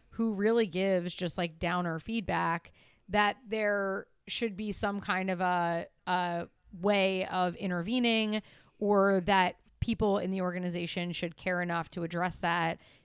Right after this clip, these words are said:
because they're not just having destructive effects on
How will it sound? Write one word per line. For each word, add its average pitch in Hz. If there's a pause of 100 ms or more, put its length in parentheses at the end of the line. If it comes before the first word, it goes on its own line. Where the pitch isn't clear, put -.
because 190 (120)
they're 190
not 196
just 185
having 175 (680)
destructive 185 (160)
effects 185
on 180